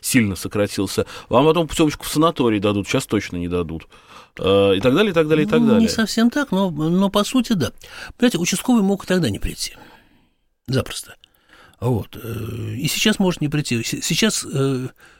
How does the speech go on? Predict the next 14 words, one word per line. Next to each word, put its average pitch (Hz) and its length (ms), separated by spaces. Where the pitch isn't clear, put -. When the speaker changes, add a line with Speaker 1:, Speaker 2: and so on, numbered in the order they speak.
Speaker 2:
сейчас, 170 280
скорее 180 280
всего, 151 200
придёт, 196 320
но 156 80
не 160 100
участковый, - 540
да? 127 260
Speaker 1:
А 92 100
кто - 160
придёт? - 320
Speaker 2:
А 160 300
сейчас - 420
же, 135 360